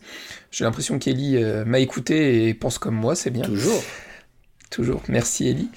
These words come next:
Speaker 1: Non, non, c'est vrai que tout le monde n'est pas apte à porter des lunettes, donc je suis pas convaincu de, de la viabilité de, de la chose. Euh, maintenant, pour des gens comme Ellie, comme moi, qui portons des lunettes au quotidien, ça peut avoir un vrai intérêt.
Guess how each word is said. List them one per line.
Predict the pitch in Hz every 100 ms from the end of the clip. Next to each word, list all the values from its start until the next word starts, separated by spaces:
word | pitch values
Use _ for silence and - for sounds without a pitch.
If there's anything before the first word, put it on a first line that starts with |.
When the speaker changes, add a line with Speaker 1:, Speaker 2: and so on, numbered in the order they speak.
| - - -
Speaker 1:
Non, | 147
non, | 180
c'est | 180 151
vrai | 160
que | -
tout | - 170
le |
monde | 180
n'est | 160
pas | - 147
apte | 170 -
à | -
porter | - -
des | 143
lunettes, | 143 151 160 -
donc | 127 127 -
je |
suis | -
pas | - 175
convaincu | 170 151 143 - 151
de, | 139 131
de | 123
la | 127
viabilité | 123 131 131 135 139 - 156
de, | 131 120 120
de | 117 127
la | 127
chose. | - 190 196 127 120 - - - - - -
Euh, | 123 123 123
maintenant, | 131 135 - 190
pour | -
des | 143
gens | 139 151
comme | - 139
Ellie, | 143 139 160 170
comme | - 135
moi, | 143 151
qui | 143 -
portons | - 208
des | 131
lunettes | 127 139 143
au | 139
quotidien, | 135 - 135 165
ça | 185 117
peut | -
avoir | 131 147
un | 135
vrai | 135 143
intérêt. | 147 143 143 180